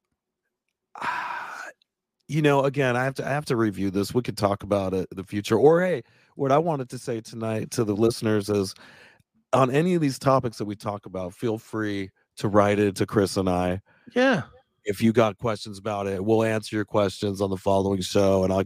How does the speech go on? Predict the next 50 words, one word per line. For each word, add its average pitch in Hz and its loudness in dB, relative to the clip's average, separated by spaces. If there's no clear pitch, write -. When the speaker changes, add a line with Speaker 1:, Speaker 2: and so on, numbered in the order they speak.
Speaker 1:
I 92 -2
could, 95 -6
you 76 -6
know, 64 -8
have 101 -4
follow-ups 92 -4
to 92 -12
some 92 -4
of 90 -6
this 92 -2
stuff 87 -2
if - -2
they 90 0
Speaker 2:
Sure. 214 2
Speaker 1:
were 85 0
interested 87 -6
to 87 -4
know 87 -2
Speaker 2:
Yeah, 302 0
Speaker 1:
certain 202 2
Speaker 2:
absolutely. 254 -2
Speaker 1:
things 143 0
that - 4
Speaker 2:
Hit 190 2
Speaker 1:
we're 196 -2
Speaker 2:
us 190 -2
up. 196 0
Speaker 1:
talking - -14
Speaker 2:
Uh, 165 -6
Speaker 1:
about. 170 -2
Speaker 2:
there's, 220 -8
there's 214 -4
an 214 -2
email 151 -4
form 151 -4
on 165 0
the 165 0
chris - -4
aiken 165 -2
dot 151 -2
net. 156 -6
Just - -16
go 139 -6
there 143 -4
and 123 -4
put 165 -4
the 135 -10
form 147 -6
in 113 -8
there. 110 -10